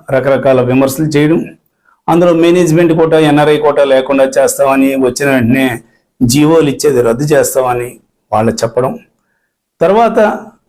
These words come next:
వాళ్ళు అధికారంలోకి వచ్చిన తర్వాత అది రద్దు చేయడం, అటు నుంచి కాలేజీలనే ప్రైవేట్ పరం చేసే విధంగా వాళ్ళ చర్యలు తీసుకుంటున్నారు. దీనికి నిదర్శనమే ఈ మధ్య జరిగిన సంఘటనలు. మరి జగన్మోహన్ రెడ్డి గారు అధికారంలోకి వచ్చిన తర్వాత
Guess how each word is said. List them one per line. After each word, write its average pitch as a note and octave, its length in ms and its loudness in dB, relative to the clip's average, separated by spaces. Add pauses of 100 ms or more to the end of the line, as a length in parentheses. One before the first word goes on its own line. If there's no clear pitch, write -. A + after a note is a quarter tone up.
(540)
వాళ్ళు D#3 180 2
అధికారంలోకి F3+ 480 0
వచ్చిన E3 260 0
తర్వాత D#3 420 0 (840)
అది B2 140 2
రద్దు A#2+ 220 2
చేయడం, F#3+ 280 2
అటు E3 160 0
నుంచి F3 480 0 (340)
కాలేజీలనే G3+ 920 2 (280)
ప్రైవేట్ D3 380 2
పరం D3 220 0
చేసే C#3 260 0
విధంగా C#3 600 0 (260)
వాళ్ళ A#2+ 280 0 (160)
చర్యలు B2+ 260 0
తీసుకుంటున్నారు. A2+ 760 -4 (720)
దీనికి F3 300 2
నిదర్శనమే E3+ 760 0 (140)
ఈ D3 120 2
మధ్య C#3+ 260 0
జరిగిన C3 320 2
సంఘటనలు. A#2 600 -4 (800)
మరి D3 80 2
జగన్మోహన్ F#3 500 2
రెడ్డి G3 140 2
గారు F3 100 2
అధికారంలోకి E3 520 2
వచ్చిన D#3+ 260 0
తర్వాత D#3+ 460 0